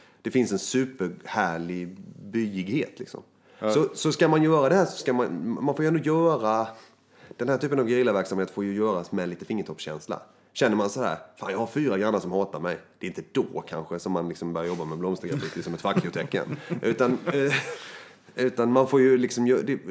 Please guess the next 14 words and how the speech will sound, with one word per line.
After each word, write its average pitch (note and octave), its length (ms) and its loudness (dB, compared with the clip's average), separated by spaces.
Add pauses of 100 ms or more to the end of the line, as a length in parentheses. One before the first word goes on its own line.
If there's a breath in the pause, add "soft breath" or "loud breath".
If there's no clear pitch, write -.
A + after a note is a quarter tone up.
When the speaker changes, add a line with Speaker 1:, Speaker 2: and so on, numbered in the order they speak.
(300)
Speaker 1:
man C3 200 0
behöver B2+ 240 2
ju B2+ 100 2
göra B2 340 2
det F#2+ 80 -4
på A2 140 -8
den G2+ 360 -2
glada A2+ 260 2
sidan, D#2+ 320 -2
så - 60 -16
att - 60 -16
säga. - 120 -16 (360 loud breath)
Speaker 2:
Och, A#2+ 200 2
eh, C#3+ 60 -4